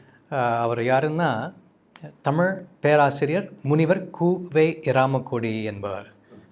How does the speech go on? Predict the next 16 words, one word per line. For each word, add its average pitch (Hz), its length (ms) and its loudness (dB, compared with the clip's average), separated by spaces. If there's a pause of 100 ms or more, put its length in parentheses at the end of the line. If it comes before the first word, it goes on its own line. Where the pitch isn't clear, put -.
(120)
ஒரு 110 240 -8
சராஷ்டிரா 131 560 2
கல்லூரி 123 800 -2
தமிழ் 123 240 -4
பேராசிரியராக 110 760 -4
இருந்தார். 104 420 -6 (240)
அப்போ 175 280 8
அந்த 160 140 10
காலத்துல 220 400 8
வ-, 180 260 4
கொஞ்சம் 151 460 0
ரிட்டையர் 160 320 4
ஆகிற 139 560 4
கா-, 127 280 -2
காலம் 123 300 0
அவருக்கு. 104 440 -12